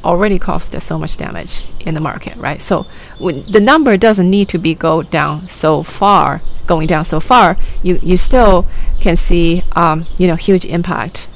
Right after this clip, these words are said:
to the risk assets. Um, so the bottom line is, uh, I do not see any pivot happening. <laughs> I think, I think we are still, you know, in, in the trenches of it, and, uh, um, you know,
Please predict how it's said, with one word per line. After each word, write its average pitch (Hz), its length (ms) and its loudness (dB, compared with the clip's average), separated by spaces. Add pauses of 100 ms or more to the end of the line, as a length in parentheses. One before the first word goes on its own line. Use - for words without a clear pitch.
to 175 120 -6
the 160 80 -4
risk 156 260 -8
assets. - 540 -10 (880)
Um, 202 560 4
so 240 580 4
the 208 120 0
bottom 254 280 4
line 185 300 4
is, 170 440 0
uh, 156 320 -2
I 165 220 0 (240)
do 156 180 -4
not 160 240 0
see 165 540 -4
any 151 300 -4
pivot - 600 -8 (140)
happening. - 540 -8 (600)
<laughs> - 560 -8
I 180 120 0
think, 185 240 0 (100)
I 185 60 0
think 185 200 -2
we 180 120 0
are 180 80 0
still, 175 340 0
you 165 100 -2
know, 165 240 -2
in, 170 280 -2
in 170 160 -2
the 165 80 -4
trenches 160 420 -6
of 160 80 -8
it, - 460 -6 (100)
and, 151 380 -8
uh, 147 400 -6
um, 117 400 -10 (560)
you 202 120 -6
know, 180 180 -2